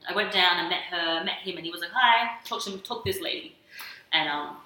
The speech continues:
talking to another lady who worked at Time Out, and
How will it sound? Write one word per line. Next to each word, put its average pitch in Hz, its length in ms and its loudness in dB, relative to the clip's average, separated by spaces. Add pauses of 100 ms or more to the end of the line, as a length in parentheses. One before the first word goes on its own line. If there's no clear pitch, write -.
(360)
talking 160 260 -8
to 156 260 -4
another 147 240 -6
lady 147 220 -10
who 151 60 -12
worked - 140 -14
at - 40 -16
Time 151 220 -10
Out, 135 240 -10
and 151 100 -12